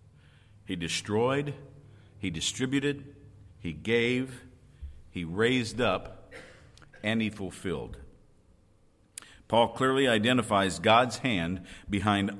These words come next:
all of their experiences. And his conclusion, naturally, is that just as God has been involved in their past, so he is involved in providing Jesus Christ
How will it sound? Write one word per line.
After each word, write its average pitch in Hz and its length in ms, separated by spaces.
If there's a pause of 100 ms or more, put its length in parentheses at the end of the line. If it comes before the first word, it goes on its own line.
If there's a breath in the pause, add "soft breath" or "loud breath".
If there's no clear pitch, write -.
all 127 320
of 101 100
their 98 160
experiences. - 840 (1040 loud breath)
And 107 100
his 139 160
conclusion, 107 800 (440 loud breath)
naturally, 107 500
is 101 160
that 101 300
just 139 280
as 107 160
God 131 320
has 120 200
been 120 180
involved 117 500
in 110 140
their 110 120
past, 101 720 (1000 loud breath)
so 127 580
he 107 220
is 95 160
involved 85 580
in 82 80
providing 82 640
Jesus 127 480
Christ 76 720